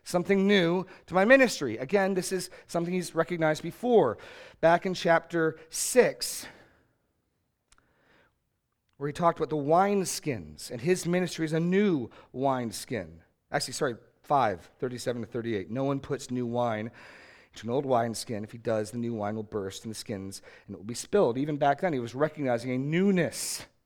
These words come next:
the notion of consummation to his ministry. That which the Old Testament predicted, Jesus fulfills. But he also stresses, point B,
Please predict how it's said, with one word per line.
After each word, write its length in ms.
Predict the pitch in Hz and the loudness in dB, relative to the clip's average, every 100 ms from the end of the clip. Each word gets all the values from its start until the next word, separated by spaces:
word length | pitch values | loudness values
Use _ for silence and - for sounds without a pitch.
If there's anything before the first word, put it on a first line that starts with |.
| _ - | _ -20
the 160 | 110 135 | -12 -4
notion 340 | 160 165 165 | -2 -2 -4
of 80 | 139 | -6
consummation 1160 | - 190 180 180 - 170 170 208 170 - 139 | -2 4 4 2 -2 0 0 0 -4 -6 -6
to 80 | 120 | -4
his 160 | 147 143 | -6 -2
ministry. 480 | 196 196 - 123 107 - - - - | -2 -2 -2 -8 -8 -14 -18 -20 -4
That 180 | 147 151 | 0 0
which 140 | 160 | 0
the 100 | - | 0
Old 180 | 165 147 | 2 2
Testament 460 | - 151 - 147 - | 0 -2 -2 -6 -8
predicted, 960 | - 123 107 190 - - 127 139 190 - _ _ _ _ _ _ _ _ | -10 -4 0 0 0 -4 -2 -2 -6 -10 _ _ _ _ _ _ _ _
Jesus 300 | - 98 87 | -16 -14 -14
fulfills. 640 | - 110 214 151 82 - - - _ _ - - - | -16 -2 4 4 2 -8 -14 -18 _ _ -20 -20 -10
But 80 | 143 | 2
he 60 | 170 | 8
also 360 | 262 370 - | 8 6 0
stresses, 560 | 185 - 165 147 - 131 | -2 -2 0 0 -2 -12
point 320 | - 151 117 | -6 -6 -4
B, 240 | 139 127 | -4 -4